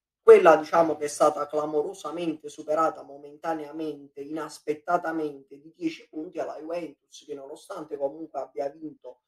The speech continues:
per tre a due a Spezia, che era sotto due a uno, ehm, ai tifosi della Juventus e a altri youtuber non soddisfa comunque la vittoria, perché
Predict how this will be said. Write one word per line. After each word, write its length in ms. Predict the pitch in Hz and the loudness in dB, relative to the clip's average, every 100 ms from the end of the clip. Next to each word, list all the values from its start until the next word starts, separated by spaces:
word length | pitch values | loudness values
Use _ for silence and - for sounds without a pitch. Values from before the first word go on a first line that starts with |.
| _ _ | _ _
per 220 | - 147 - | -10 -10 -4
tre 240 | 180 175 | 0 2
a 120 | 151 | 2
due 260 | 151 165 147 | 0 0 0
a 80 | 143 | 0
Spezia, 560 | - 170 165 160 135 | -6 -2 -2 -4 -10
che 80 | 139 | -4
era 200 | 151 143 | -4 -4
sotto 420 | - 175 165 151 | -10 -12 -8 -6
due 260 | 147 156 156 | -6 -2 -2
a 100 | 180 | -4
uno, 520 | 151 135 175 202 - _ _ _ _ _ _ _ _ _ _ _ _ _ | -8 -14 -18 -18 -20 _ _ _ _ _ _ _ _ _ _ _ _ _
ehm, 960 | 120 127 131 131 131 131 131 135 135 - _ | -14 -12 -12 -16 -14 -14 -14 -18 -20 -20 _
ai 180 | - 180 | -4 -4
tifosi 400 | - 208 190 160 | 0 4 4 6
della 200 | 147 156 | 6 6
Juventus 540 | 202 151 151 147 - | 6 6 2 -8 -4
e 40 | 151 | 2
a 80 | 156 | 4
altri 300 | 170 151 156 | 4 -2 -8
youtuber 540 | 180 151 151 139 135 | -8 -6 -2 -2 -2
non 220 | 147 147 - | -4 -12 -10
soddisfa 680 | 143 143 _ 135 - 135 131 | -10 -10 _ -20 -8 -6 -6
comunque 380 | 123 139 135 | -10 -20 -16
la 100 | 127 | -14
vittoria, 420 | 165 _ 117 117 - | -14 _ -16 -16 -16
perché 360 | - _ - | -20 _ -20